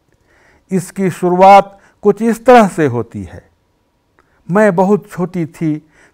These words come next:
तब गैस रिसी थी। मेरी याददाश्त में मैंने अपना पहला कदम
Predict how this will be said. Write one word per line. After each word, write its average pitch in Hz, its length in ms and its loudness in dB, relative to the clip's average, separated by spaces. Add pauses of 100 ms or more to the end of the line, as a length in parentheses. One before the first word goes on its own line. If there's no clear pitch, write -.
तब 185 240 2
गैस 233 360 0
रिसी 135 340 -10
थी। 107 360 -14 (720)
मेरी 180 540 2
याददाश्त 180 680 4
में 196 360 -6 (520)
मैंने 202 340 0
अपना 190 380 -2
पहला 185 460 2
कदम 170 460 -2